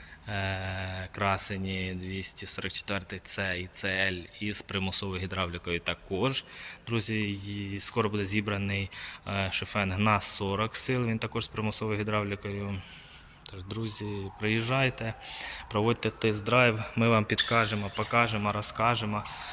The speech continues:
Все, все зробимо, все для того, щоб ви, е, правильно зробили вибір, е, який, м, який саме трактор придбати для себе. Тобто, там, в залежності від того, який об'єм землі у вас, що ви там збираєтесь робити.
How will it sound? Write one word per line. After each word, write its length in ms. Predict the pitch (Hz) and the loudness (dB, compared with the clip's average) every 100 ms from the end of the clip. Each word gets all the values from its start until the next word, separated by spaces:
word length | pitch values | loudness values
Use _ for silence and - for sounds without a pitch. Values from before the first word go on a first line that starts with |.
| - - - | -10 -10 0
Все, 720 | - - 117 120 110 104 101 | 4 6 6 6 4 2 0
все 360 | 101 - 123 113 | 4 6 6 6
зробимо, 320 | 117 120 117 | 6 6 4
все 160 | - 113 | 4 2
для 160 | 110 | 2
того, 280 | - 139 117 | 6 8 8
щоб 240 | - 107 | 6 2
ви, 200 | 104 120 | 4 6
е, 80 | 117 - - - - 110 107 101 101 101 101 101 98 95 95 92 90 90 90 90 90 | 6 2 -2 -4 -4 -2 2 4 4 4 2 0 0 -2 -4 -4 -4 -6 -6 -6 2
правильно 380 | 117 123 113 104 | 2 4 2 2
зробили 500 | 104 101 117 113 101 | 0 0 2 2 2
вибір, 440 | 107 110 90 90 - - - - | 4 4 2 -4 -6 -10 -10 -8
е, 360 | 90 92 92 92 | -6 -4 -4 -2
який, 500 | 92 95 120 123 113 - - - - | -2 -2 0 2 0 -2 -12 -10 -6
м, 360 | 101 98 95 95 | -2 -2 -4 -2
який 280 | 101 - 107 | 0 4 6
саме 360 | - 127 135 | 6 4 2
трактор 400 | 107 107 117 107 | 2 2 2 -4
придбати 580 | 92 101 98 107 113 107 | -4 -4 0 2 2 0
для 200 | 98 107 | 0 4
себе. 300 | - 104 90 87 | 6 4 0 -4
Тобто, 240 | 85 85 - | -10 -10 -10
там, 240 | 90 87 87 87 78 - - | -8 -8 -8 -8 -8 -10 -8
в 20 | - | 2
залежності 460 | 107 104 98 - | 2 4 0 -4
від 120 | 95 | -6
того, 180 | - 95 | -4 -2
який 280 | 92 85 110 | -2 4 4
об'єм 280 | 110 107 95 | 4 0 -2
землі 320 | 95 95 117 | -4 2 4
у 100 | 113 | 4
вас, 220 | 107 - | 2 2
що 120 | - | 2
ви 100 | 120 | 0
там 160 | 101 95 | 0 -2
збираєтесь 600 | - 98 101 95 95 - | -2 2 2 2 0 0
робити. 340 | 87 107 110 | 0 -2 -4